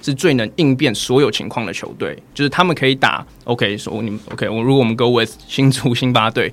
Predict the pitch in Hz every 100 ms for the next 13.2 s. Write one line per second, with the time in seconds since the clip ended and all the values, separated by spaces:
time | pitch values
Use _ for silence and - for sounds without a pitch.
0 | - - 170 165 143 139 107 113 120 113
1 | 120 - 104 123 78 107 113 110 117 113
2 | 113 113 107 117 98 104 110 123 120 123
3 | 87 107 113 110 - - 135 143 117 110
4 | 113 92 110 107 73 92 - 55 - 110
5 | 131 135 127 - 180 202 202 123 147 139
6 | 135 139 131 120 120 117 117 113 139 127
7 | 117 110 110 123 117 107 98 90 65 -
8 | 117 113 117 120 147 120 107 123 117 82
9 | 110 117 120 110 110 113 92 92 82 82
10 | 110 104 95 87 82 - 117 110 104 101
11 | - 104 - - - - - 123 123 120
12 | - - 131 131 123 120 113 120 113 90
13 | 76